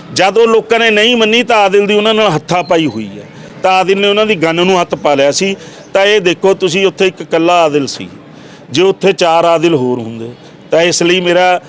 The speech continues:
ਕਹਿਣ ਦਾ ਮਤਲਬ ਇਹ ਹੈ ਵੀ ਇਸ ਗੱਲ ਨੂੰ ਬਜਾਏ ਕਿ ਆਪਾਂ ਹਿੰਦੂ ਮੁਸਲਮਾਨ ਵੱਲ ਜੋੜੀਏ, ਤਾਂ ਸਭ ਤੋਂ ਪਹਿਲਾ ਕੰਮ ਆਪਣਾ ਇਹ ਹੈ ਵੀ ਇਨਸਾਨੀਅਤ ਬਚਾ ਲਾਂਗੇ ਤਾਂ ਦੇਸ਼ ਵੀ ਬਚੂਗਾ ਆਪਣਾ।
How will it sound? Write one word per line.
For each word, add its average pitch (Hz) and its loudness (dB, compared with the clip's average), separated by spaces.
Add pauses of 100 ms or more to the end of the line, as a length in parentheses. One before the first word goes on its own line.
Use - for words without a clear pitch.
(200)
ਕਹਿਣ 160 0
ਦਾ 185 0
ਮਤਲਬ 170 2
ਇਹ 156 2
ਹੈ 180 4
ਵੀ 180 2
ਇਸ 165 -2
ਗੱਲ 160 0
ਨੂੰ 196 2 (360)
ਬਜਾਏ 170 2
ਕਿ 226 0
ਆਪਾਂ 214 0
ਹਿੰਦੂ 175 0
ਮੁਸਲਮਾਨ 180 0
ਵੱਲ 165 0
ਜੋੜੀਏ, 135 0 (480)
ਤਾਂ 214 0 (200)
ਸਭ 208 -4
ਤੋਂ 247 4
ਪਹਿਲਾ 220 0
ਕੰਮ 185 -2
ਆਪਣਾ 180 0
ਇਹ 180 0
ਹੈ 185 4
ਵੀ 202 0
ਇਨਸਾਨੀਅਤ 147 -2 (400)
ਬਚਾ 190 2
ਲਾਂਗੇ 208 2
ਤਾਂ 208 -2
ਦੇਸ਼ 165 0
ਵੀ 180 -2
ਬਚੂਗਾ 165 2
ਆਪਣਾ। 180 0